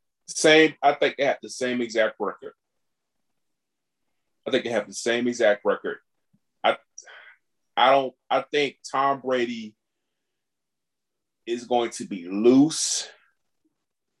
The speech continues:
I think he's gonna have fun. I wonder if the defense is gonna have the same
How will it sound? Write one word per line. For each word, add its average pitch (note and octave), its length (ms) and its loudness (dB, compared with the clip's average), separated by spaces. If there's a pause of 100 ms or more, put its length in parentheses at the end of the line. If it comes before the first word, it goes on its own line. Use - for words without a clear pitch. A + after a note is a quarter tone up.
(760)
I A#2 100 4
think A#2 260 -2
he's A2+ 160 -6
gonna G2+ 200 2
have F#2+ 240 -6
fun. D#3+ 640 2 (2000)
I A#2+ 520 2
wonder C#3 800 0
if B2 240 -6
the G2+ 160 -8 (160)
defense B2 520 0
is - 200 -12
gonna G#2 160 0
have G2 200 0
the - 100 -20
same G#2+ 500 -2